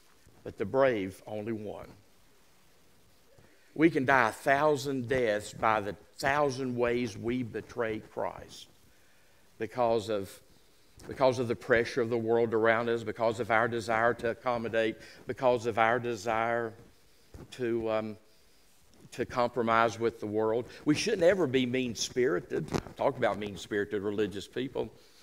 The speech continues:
But we can hold convictions and standards and goals and hold them with love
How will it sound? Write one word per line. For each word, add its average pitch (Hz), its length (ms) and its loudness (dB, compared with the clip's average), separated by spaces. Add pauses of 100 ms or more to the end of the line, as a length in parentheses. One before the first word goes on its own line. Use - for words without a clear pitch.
(260)
But 147 160 8
we 160 200 6
can 143 220 -2
hold 170 420 0
convictions 143 880 -6
and 107 200 -14
standards 139 760 -6
and 101 280 -12
goals 143 720 -6 (580)
and 117 180 -8
hold 135 240 2
them 120 220 0
with 101 200 -6
love 143 640 -6